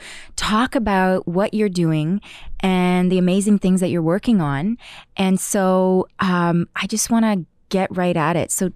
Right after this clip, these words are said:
so Tatiana, how can you just fill us in with what you do?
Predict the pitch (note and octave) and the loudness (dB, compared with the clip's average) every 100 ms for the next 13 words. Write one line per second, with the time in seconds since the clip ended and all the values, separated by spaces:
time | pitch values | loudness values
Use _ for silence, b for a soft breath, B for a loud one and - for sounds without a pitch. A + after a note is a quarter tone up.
0 | - - - F3 E3 - G3 - G3+ F3 | -8 -6 -2 0 -2 -4 -8 -2 -2 0
1 | C#3 - B B B _ _ _ _ - | -4 -10 B B B _ _ _ _ -8
2 | - G#3+ A#3 A3+ A3 G3+ - F3 F#3 F3+ | -2 0 0 0 2 0 0 -2 0 2
3 | F3 - - - - F3+ - - - - | 0 -4 -14 -18 -4 -4 -4 -8 -16 -8
4 | G#3 G3 F3+ - E3 D#3+ D#3 - - E3 | -2 0 -2 -2 -4 -2 -4 -2 -2 -2
5 | D#3+ D#3 | -2 -2